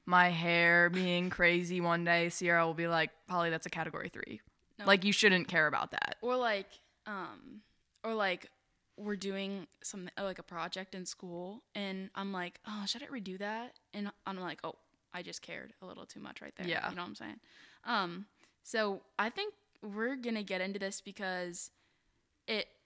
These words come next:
Speaker 2: I think it'll set the scene about what we're like as people. I don't know.
Speaker 1: Yeah,
Speaker 2: I
Speaker 1: and I
Speaker 2: mean
Speaker 1: feel like we kinda just wanna share with the world how these principles have changed our lives,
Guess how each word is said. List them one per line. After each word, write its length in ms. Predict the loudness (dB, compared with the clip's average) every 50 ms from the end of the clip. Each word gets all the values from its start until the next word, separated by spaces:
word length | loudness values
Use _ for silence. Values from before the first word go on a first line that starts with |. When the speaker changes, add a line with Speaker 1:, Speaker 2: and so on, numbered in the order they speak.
| _ _ -8
Speaker 2:
I 100 | -8 -8
think 240 | -6 -6 -6 -6 -4
it'll 160 | -4 -4 -2
set 240 | -2 -2 -2 -4 -6
the 80 | -6 -6
scene 440 | -6 -4 -4 -4 -6 -6 -6 -6
about 600 | -8 -6 -6 -4 -2 0 0 -2 -2 -6 -8 -12
what 400 | -16 -18 -16 -12 -10 -10 -10 -8
we're 220 | -8 -10 -8 -8 -6
like 280 | -6 -8 -8 -8 -10
as 200 | -12 -12 -12 -14
people. 500 | -16 -16 -18 -18 -16 -12 -10 -10 -8 -8 -2 2
I 160 | 4 4 4
don't 160 | 2 0 -2
know. 80 | 2 6
Speaker 1:
Yeah, 260 | 10 10 12 10 10
Speaker 2:
I 60 | 8
Speaker 1:
and 100 | 10 10 10
I 100 | 10 10
Speaker 2:
mean 80 | 8
Speaker 1:
feel 120 | 2 2 4 6 6 4
like 220 | 4 2 -2 -12 _ _ -18
we 200 | -10 -6 -6 -6
kinda 240 | -4 0 0 0 0 0
just 120 | -2 -2
wanna 140 | -2 0 0
share 300 | 0 2 4 4 4 4
with 100 | 2 -2
the 80 | -4 -4
world 460 | -2 0 0 0 0 0 -2 -6 -8 _ -20 _ _ _ _ _ _ _ _ _ _ _
how 480 | -2 6 8 10 12 12 10 8 6 2
these 240 | 0 -2 -4 -4
principles 800 | -6 -8 -6 -6 -6 -4 -4 -6 -6 -4 -4 -2 -2 -2 -4 -4
have 180 | -4 -4 -6 -4
changed 420 | -6 -6 -4 -4 -4 -4 -4 -4
our 220 | -2 0 0 0
lives, 540 | 0 2 2 2 2 2 0 -2 -4 -4 -4